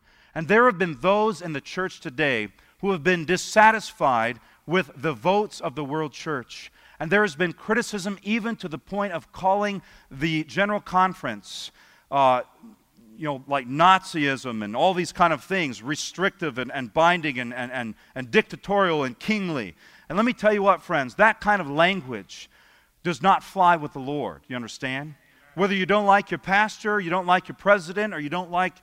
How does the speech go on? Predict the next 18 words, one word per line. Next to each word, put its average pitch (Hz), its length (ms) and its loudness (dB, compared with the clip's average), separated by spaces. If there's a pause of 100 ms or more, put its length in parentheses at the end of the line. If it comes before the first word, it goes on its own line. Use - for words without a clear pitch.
(140)
your 143 120 -2
head 185 160 4
elder, 190 340 2
it 165 80 -6
doesn't 196 240 2
really 165 220 -4
matter. 160 440 0 (220)
We 226 140 2
are 233 40 8
not 226 280 6
called 220 300 0
to 175 80 -6
criticize 151 1000 0 (200)
and 202 140 2
attack 208 560 2
others, 190 500 2
you 151 80 -4
understand? 135 600 -6